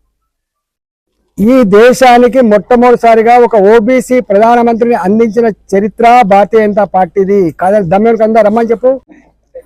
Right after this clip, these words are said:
ఇరవై ఐదు ఏళ్ళ ఇక్కడ, ఇవాళ కొత్తగా రాలే నేను, ఇరవై ఐదు సంవత్సరాలుగా ఇక్కడ ఉన్నా. అన్ని వేళల్లో, అన్ని ఎన్నికలలో ఇక్కడ గెలిచింది మేమే.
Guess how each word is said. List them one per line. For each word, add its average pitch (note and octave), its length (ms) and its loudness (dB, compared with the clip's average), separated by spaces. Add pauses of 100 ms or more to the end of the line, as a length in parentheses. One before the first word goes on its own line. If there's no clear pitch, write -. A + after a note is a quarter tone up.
(240)
ఇరవై F3+ 260 -2
ఐదు F3+ 120 2
ఏళ్ళ G3 180 0
ఇక్కడ, E3 580 -8 (640)
ఇవాళ E3+ 160 -4
కొత్తగా G#3 420 -4
రాలే F#3+ 260 -2
నేను, D#3+ 240 -6 (600)
ఇరవై F3+ 300 -2
ఐదు F#3 240 0
సంవత్సరాలుగా F#3 600 -4
ఇక్కడ E3+ 260 -6
ఉన్నా. D3+ 380 -6 (540)
అన్ని G#3+ 540 0
వేళల్లో, G3+ 600 0
అన్ని F#3+ 300 -2
ఎన్నికలలో F#3 640 -6
ఇక్కడ F#3 160 -14
గెలిచింది D#3+ 420 -16
మేమే. D3+ 500 -14